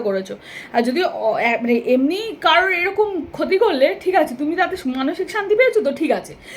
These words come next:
আর রইল কথা, আমার যত ভিডিও, আমার <coughs> মুখ থেকে এতটাই দেখা যায়। আর আমার পুরো ভিডিও খুলে দেখবে, যদি কোনো ভিডিওতে খারাপ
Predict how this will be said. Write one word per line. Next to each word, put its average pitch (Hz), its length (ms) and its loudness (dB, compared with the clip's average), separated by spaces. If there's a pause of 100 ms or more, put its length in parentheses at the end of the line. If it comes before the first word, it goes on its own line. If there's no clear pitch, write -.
(180)
আর 262 140 2
রইল 320 260 2
কথা, 415 140 2 (120)
আমার 320 220 -2
যত 269 240 4 (140)
ভিডিও, 349 220 2 (140)
আমার 302 260 0 (540)
<coughs> 269 640 -4
মুখ 285 160 -2 (140)
থেকে 349 260 0 (1600)
এতটাই 349 340 2 (100)
দেখা 294 260 0
যায়। 170 140 -8 (400)
আর 220 100 -4 (180)
আমার 320 400 4 (380)
পুরো 349 280 2
ভিডিও 330 420 2
খুলে 359 400 2
দেখবে, 262 480 4 (400)
যদি 359 240 4 (140)
কোনো 349 240 2
ভিডিওতে 339 460 0 (160)
খারাপ 294 240 4